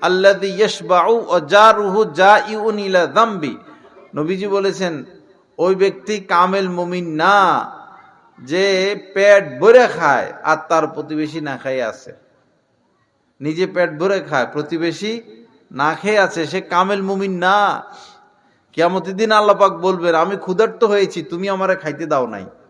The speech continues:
আমি পিপাসিত হয়েছি, তুমি আমাকে পানি পান করাও নাই। আমি অসুস্থ হয়েছি, তুমি আমাকে দেখতে যাও নাই।" আল্লাহ পাক এটা বলবেন। পরে বান্দারা বলবে, "আল্লাহ, আপনি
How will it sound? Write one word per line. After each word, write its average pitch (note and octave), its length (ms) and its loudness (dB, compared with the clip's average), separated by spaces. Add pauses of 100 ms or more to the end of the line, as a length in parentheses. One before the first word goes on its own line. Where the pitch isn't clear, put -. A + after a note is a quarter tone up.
(400)
আমি F3+ 240 -4
পিপাসিত A3+ 560 -4
হয়েছি, G#3 400 0
তুমি G3 300 -6
আমাকে G#3+ 300 -2
পানি A3+ 320 0
পান G#3+ 260 -4
করাও C#3+ 300 -2
নাই। G#2+ 180 -10 (960)
আমি G#3 480 -2
অসুস্থ A#3+ 500 -4
হয়েছি, A#3 380 4
তুমি A3 280 -6
আমাকে A3 280 -4
দেখতে A3 420 0
যাও F#3+ 240 2
নাই।" B2+ 180 -6 (100)
আল্লাহ E3 220 -4
পাক E3 140 -4
এটা D3+ 160 -6
বলবেন। B2+ 480 -8 (1120)
পরে G#3 180 6
বান্দারা G#3 420 6
বলবে, A3 280 4
"আল্লাহ, G#3 320 6
আপনি G3 260 -4